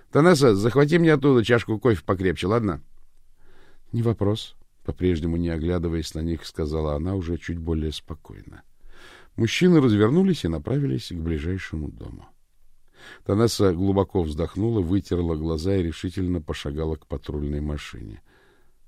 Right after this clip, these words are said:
«Алло!» — плаксиво позвал Кеннет, когда она усаживалась за руль.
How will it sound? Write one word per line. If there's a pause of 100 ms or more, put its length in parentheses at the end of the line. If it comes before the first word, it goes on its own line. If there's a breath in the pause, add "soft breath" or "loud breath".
(460)
«Алло!» —
плаксиво
позвал
Кеннет,
когда
она
усаживалась
за
руль.